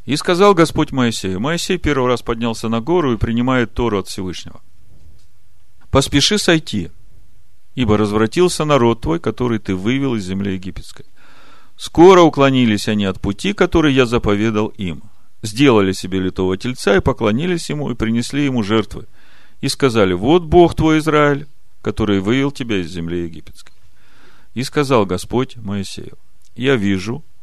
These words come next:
народ сей, и вот народ он жестоковыйный. Итак, оставь меня,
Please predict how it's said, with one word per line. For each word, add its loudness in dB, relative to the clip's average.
народ 2
сей, -6
и -2
вот 0
народ 2
он 0
жестоковыйный. -6
Итак, 0
оставь 4
меня, -2